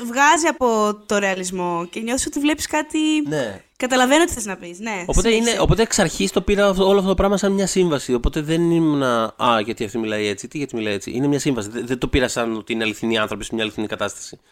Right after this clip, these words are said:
Speaker 2: Anyway. Ε, ναι, τέλος πάντων. Ε,
Speaker 1: Είσαι ικανοποιημένος από την πεντάδα μου;
Speaker 2: ε, πο-, ε, πολύ. Και θέλω να πω
Speaker 1: Ωραία.
Speaker 2: ότι ελπίζω,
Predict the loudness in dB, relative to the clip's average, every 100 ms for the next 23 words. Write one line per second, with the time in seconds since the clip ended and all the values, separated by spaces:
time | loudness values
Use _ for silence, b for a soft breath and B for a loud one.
0 | b b b -2 -2 -4 _ _ _ _
1 | _ _ _ -20 -6 -4 -2 0 0 -2
2 | -4 -6 -10 -10 -2 -2 -2 -10 -10 -12
3 | -10 -8 -6 -6 -6 -6 -8 -10 -14 _
4 | _ _ _ -2 0 2 4 4 4 4
5 | 4 2 0 -4 -2 -2 -4 -10 -10 -10
6 | -6 -6 -2 2 4 2 0 -4 _ -6
7 | -2 2 2 4 2 2 2 0 0 2
8 | 2 0 -2 _ _ _ -6 -4 0 0
9 | 2 2 2